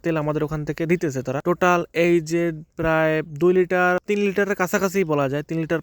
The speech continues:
পাইনি। পাঁচশো, মানে পাঁচ ইউরোতে আমাদের দেশে প্রায় ছয়শো থেকে সাতশো টাকার মতো আসতে পারে তিন লিটার তেলের দাম। তিন লিটার পুরো পাইনি, দুই লিটার থেকে আড়াই লিটার থেকে একটু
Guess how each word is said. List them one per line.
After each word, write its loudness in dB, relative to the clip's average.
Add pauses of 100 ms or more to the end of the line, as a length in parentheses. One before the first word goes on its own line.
পাইনি। -2 (120)
পাঁচশো, -4 (340)
মানে 2
পাঁচ 2
ইউরোতে 2 (100)
আমাদের -2
দেশে -2 (100)
প্রায় 0 (540)
ছয়শো -2
থেকে -2
সাতশো -2 (100)
টাকার 0
মতো -6 (420)
আসতে -6
পারে -2 (100)
তিন 2
লিটার 2
তেলের 0
দাম। -4
তিন 2 (100)
লিটার -2
পুরো 0 (100)
পাইনি, -2 (100)
দুই 4
লিটার -2 (180)
থেকে -6 (120)
আড়াই 0
লিটার -6
থেকে -4
একটু -6